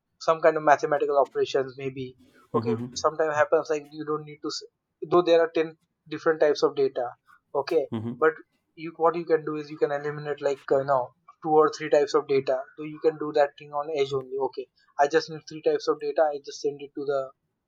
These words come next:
Speaker 1: just send three types of data. Okay.
Speaker 2: Okay. So
Speaker 1: So
Speaker 2: essentially, we are trying to, you know, reduce the number of,
Speaker 1: Bandwidth usage,
Speaker 2: uh,
Speaker 1: basically.
Speaker 2: bandwidth, uh, that we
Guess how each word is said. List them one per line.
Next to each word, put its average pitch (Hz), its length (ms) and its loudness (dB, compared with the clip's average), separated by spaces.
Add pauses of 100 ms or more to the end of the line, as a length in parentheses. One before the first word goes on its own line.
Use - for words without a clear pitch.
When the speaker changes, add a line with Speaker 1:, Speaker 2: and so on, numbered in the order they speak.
(140)
Speaker 1:
just 147 180 -4
send 156 280 0 (140)
three 151 120 -14
types 143 260 2
of 127 140 -2
data. 120 240 -6 (1040)
Okay. 120 260 -4
Speaker 2:
Okay. 107 200 -12 (520)
So 156 200 -2
Speaker 1:
So - 0 -
Speaker 2:
essentially, 156 580 4
we 160 120 8
are 151 120 8
trying 131 400 4
to, 139 320 6
you 120 60 2
know, 123 220 2 (120)
reduce 117 420 4
the 120 380 4
number 107 300 6
of, 110 140 2
Speaker 1:
Bandwidth - 160 -10
usage, 120 340 -4
Speaker 2:
uh, 104 100 0
Speaker 1:
basically. - 300 -12
Speaker 2:
bandwidth, 113 640 2
uh, 107 340 4
that 107 240 2
we 110 300 0